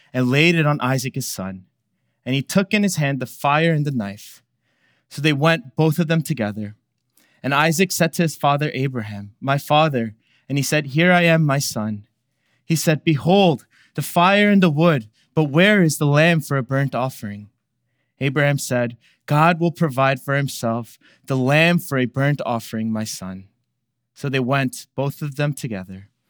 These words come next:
When they came to the place of which God had told him, Abraham built the altar there and laid the wood in order and bound Isaac his son and laid him on the altar on top of the wood. Then Abraham reached out his hand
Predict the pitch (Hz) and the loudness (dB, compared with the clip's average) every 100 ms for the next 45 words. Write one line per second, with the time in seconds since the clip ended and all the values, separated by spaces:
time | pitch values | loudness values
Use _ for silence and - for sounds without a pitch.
0 | _ _ _ _ - 151 147 156 180 190 | _ _ _ _ -6 -2 0 2 4 4
1 | 175 160 - 165 175 156 135 135 - 131 | 0 -2 2 2 2 0 -6 -6 -2 2
2 | 143 147 151 - 120 117 120 117 _ _ | 2 2 -2 -4 -4 -4 -4 -6 _ _
3 | - 147 156 165 151 - 156 180 151 127 | -2 -2 2 2 2 0 0 0 0 0
4 | - 139 117 107 107 107 _ - 135 139 | -2 -8 -4 -4 -4 -8 _ -6 -2 2
5 | 151 180 196 196 147 135 147 147 127 127 | 2 4 2 0 -2 0 0 0 0 0
6 | 117 117 131 117 110 123 135 147 - 123 | 0 -2 -4 -6 -4 -2 0 -2 -2 -4
7 | 123 131 143 - - 101 101 104 _ _ | -4 -8 -10 -10 -10 -10 -10 -14 _ _
8 | - 127 139 160 175 170 165 170 120 117 | -6 0 2 2 2 2 2 0 -2 -4
9 | - 120 127 117 - 123 120 120 120 104 | -8 -8 -8 -10 -6 -6 -6 -10 -12 -12
10 | 104 98 _ _ _ _ _ _ _ - | -12 -14 _ _ _ _ _ _ _ -8
11 | 131 143 156 170 170 147 147 175 - 175 | -2 0 2 4 2 2 0 0 0 0
12 | 175 175 135 120 120 | 2 -2 -2 -4 -4